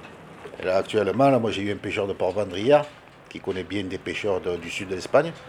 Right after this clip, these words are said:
Et en cette saison, les autres années, il pêchait du poisson de, euh, quarante, cinquante. Cinquante, c'était vraiment quand il était petit. Là, actuellement, ils prennent du poisson de soixante-dix, quatre-vingts.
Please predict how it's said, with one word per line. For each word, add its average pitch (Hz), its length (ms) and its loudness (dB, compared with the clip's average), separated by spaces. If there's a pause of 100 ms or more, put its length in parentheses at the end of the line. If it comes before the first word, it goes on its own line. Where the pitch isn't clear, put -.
(720)
Et 98 640 2
en 110 80 0
cette - 200 -2
saison, 110 460 4 (540)
les 95 160 -2
autres 104 220 0
années, 127 280 4
il 135 60 0
pêchait - 300 -2
du 92 100 -8
poisson 95 360 0
de, 98 160 -2
euh, 92 400 0 (1500)
quarante, 104 320 6
cinquante. 123 480 2 (1040)
Cinquante, 101 340 -2
c'était - 180 -10
vraiment 101 260 0
quand 92 120 -6
il 90 100 -6
était 92 120 -6
petit. - 380 -6 (680)
Là, 123 140 6
actuellement, 107 400 4
ils 135 120 4
prennent 101 200 0
du 92 100 -10
poisson 104 280 0
de 113 60 0
soixante-dix, 98 540 -8
quatre-vingts. 107 400 0